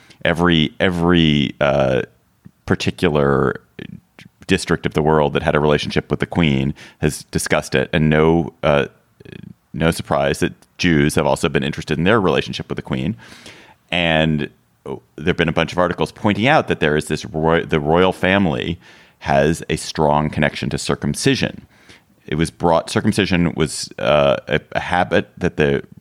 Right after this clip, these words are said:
British royal family practiced, even though it was not at all widespread in England as a whole. It was brought by George the First to England. It was continued by Victoria and then continued by Elizabeth. And it's sort of, you,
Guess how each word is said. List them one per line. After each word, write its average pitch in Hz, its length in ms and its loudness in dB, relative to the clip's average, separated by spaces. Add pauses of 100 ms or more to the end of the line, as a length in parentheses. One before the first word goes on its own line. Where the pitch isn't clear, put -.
(120)
British 92 280 0
royal 80 180 4
family 76 300 0
practiced, 76 500 -2
even 78 160 0
though 76 60 2
it - 60 -2
was 65 140 -4
not 76 200 2
at 73 60 4
all 76 200 4
widespread 69 540 0
in 65 80 0
England 67 380 -2
as - 140 -8
a 67 60 -4
whole. 76 460 0
It - 280 -20
was 71 120 -8
brought 80 260 0
by 71 100 0
George 73 300 -2
the 71 60 -6
First 73 280 -2
to - 80 -2
England. 107 360 4
It - 20 2
was 65 120 -4
continued 73 380 0
by 64 120 0
Victoria 92 520 2
and 71 120 0
then 69 80 -2
continued 73 420 -2
by 67 140 -2
Elizabeth. 85 580 -2 (420)
And 76 280 0
it's 78 160 -4
sort 117 120 2
of, 87 160 -4
you, 127 280 0